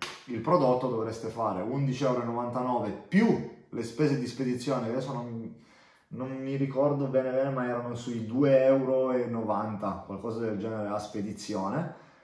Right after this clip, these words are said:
Quindi dovreste fare undici euro e novantanove più due euro e novanta, la somma che vi viene, lo moltiplicate per ottantotto uscite e vi viene quanto vi viene a costare il modellino.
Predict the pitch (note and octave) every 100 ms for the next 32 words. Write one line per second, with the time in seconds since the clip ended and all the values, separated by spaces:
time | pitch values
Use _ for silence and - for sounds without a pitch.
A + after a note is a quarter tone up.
0 | _ - D3 B2+ B2 B2 B2 A2+ G2+ A2+
1 | C#3+ C#3+ D3 C#3 C3+ C3+ C3 D3+ G#2+ F2+
2 | E2 - - A2 G2 C3 C3 C3 B2 A#2
3 | G#2+ G#2 G2+ G#2 G#2+ D3+ E3+ - - -
4 | _ _ _ _ _ _ _ _ _ _
5 | _ _ _ _ _ _ B2 A#2 D3+ A#2+
6 | A#2 D#3 G3+ G#3 G#3 G3+ - - - -
7 | D3 F3 F#3+ F3+ F#3+ F#3 F3 D#3+ D#3 E3
8 | E3 D#3+ C#3+ D3+ D#3 C#3 - B2+ B2 C#3+
9 | C3+ C3+ C#3 C#3 A2 B2 A2+ G#2+ G#2 G2+
10 | A#2 A#2+ G2+ G2 C#3+ C#3 F2+ F2+ F2 F2
11 | E2+ A2 E2+ - -